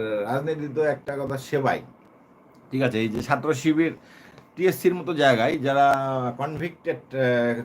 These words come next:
কোলাবরেটর, রাজাকার আল বদর আল শামস, অর্থাৎ ছাত্র সংঘ উনিশশো একাত্তর সালের সময় ছাত্র শিবির ছিল না, সেই সময় ছিল ইসলাম ছাত্র সংঘ। এই যে যারা জামাত করে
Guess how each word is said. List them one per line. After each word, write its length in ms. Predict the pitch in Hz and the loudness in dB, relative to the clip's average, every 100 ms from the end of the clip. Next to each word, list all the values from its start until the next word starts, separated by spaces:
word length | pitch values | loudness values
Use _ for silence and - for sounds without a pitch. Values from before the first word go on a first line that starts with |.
| - | -6
কোলাবরেটর, 680 | 156 170 156 135 113 98 95 | 0 2 4 2 2 -2 0
রাজাকার 500 | 127 139 131 131 131 | 0 0 -2 -2 0
আল 160 | 117 | 0
বদর 300 | 110 110 117 | 0 -4 -2
আল 160 | 113 101 | 0 -2
শামস, 380 | - 87 80 - | -2 -10 -10 -14
অর্থাৎ 200 | 104 135 - | -12 -12 -10
ছাত্র 360 | - 170 - | -10 -10 -8
সংঘ 420 | 147 - 151 165 170 180 180 170 | -8 -2 -2 0 2 4 6 2
উনিশশো 280 | 143 131 147 | 0 -6 -6
একাত্তর 440 | 143 - - 143 - | -6 -8 -10 -10 -6
সালের 200 | 151 147 | -6 -6
সময় 340 | 147 147 135 - - - - - | -6 -8 -8 -12 -20 -20 -20 -10
ছাত্র 220 | 117 120 | -6 -6
শিবির 280 | - 117 110 | -4 -4 -6
ছিল 160 | - 92 | -8 -6
না, 140 | 82 | -6
সেই 140 | - 120 | -6 -4
সময় 160 | 131 | -4
ছিল 180 | 127 131 - - - | -4 -6 -8 -12 -12
ইসলাম 380 | 123 127 131 117 | -10 -6 -4 -4
ছাত্র 260 | 120 - 110 | -6 -10 -12
সংঘ। 200 | 82 73 - - - - - | -12 -12 -14 -16 -20 -20 -14
এই 80 | 101 | -6
যে 100 | 113 | -2
যারা 220 | 101 120 | 2 2
জামাত 360 | 104 107 123 127 | 2 0 -2 -2
করে 240 | - 82 | -2 -2